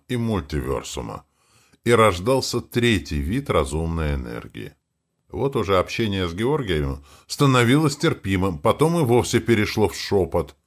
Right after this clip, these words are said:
Другого пути нет. Только так можно обеспечить существование в этом пространственно-временном континууме. Только так появлялись новые сущности, способные решить задачи,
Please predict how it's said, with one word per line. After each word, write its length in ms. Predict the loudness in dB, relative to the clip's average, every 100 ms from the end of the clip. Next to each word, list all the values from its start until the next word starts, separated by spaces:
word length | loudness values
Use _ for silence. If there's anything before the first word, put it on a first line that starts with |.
| _ _ _
Другого 420 | -8 -6 -2 -2 -2
пути 340 | -4 -4 -4
нет. 440 | -4 -2 -4 -6 -12 _ _ _ _ _ _ _ 4
Только 380 | 6 6 4
так 260 | 4 4 4
можно 360 | 2 2 2 0
обеспечить 600 | -2 -6 -6 -4 -6 -8
существование 880 | -10 -8 -8 -4 -2 0 -2 -2
в 60 | -2
этом 240 | -2 -4
пространственно-временном 1200 | -4 -6 -4 -4 -4 -4 -4 -2 -2 -2 -2 -6
континууме. 840 | -6 -6 -6 -6 -8 -10 -14 -16 -18 _ _ _ _ _ _ _
Только 360 | 4 4 6 2
так 380 | 4 4 4 0
появлялись 720 | 2 4 4 4 4 2 -2
новые 420 | -2 0 0 -2
сущности, 760 | -4 -10 -10 -10 -10 -6 -8 -8
способные 760 | -8 -4 -2 -2 -4 -2 -4 -4
решить 380 | -4 -6 -6
задачи, 680 | -4 -2 -2 -2 -2 -6